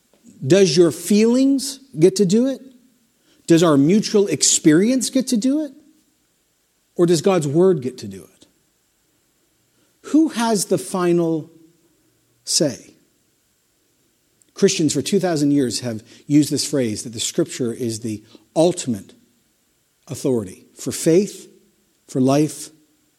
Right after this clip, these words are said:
and conduct or practice. Passages like this challenge us to really consider if we believe this.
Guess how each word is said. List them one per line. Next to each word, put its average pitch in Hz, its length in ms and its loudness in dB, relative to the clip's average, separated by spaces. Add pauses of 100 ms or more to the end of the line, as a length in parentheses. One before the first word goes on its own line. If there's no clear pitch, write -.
(120)
and 120 160 -8
conduct 131 520 -4
or 123 120 -8
practice. - 680 -14 (1300)
Passages 185 580 0
like 139 240 2
this 127 380 -2
challenge 180 600 -2
us - 360 -14 (2000)
to 147 140 -4
really 170 340 4
consider 135 800 -2 (1400)
if - 160 -2
we 139 120 4
believe 113 420 -4
this. - 320 -20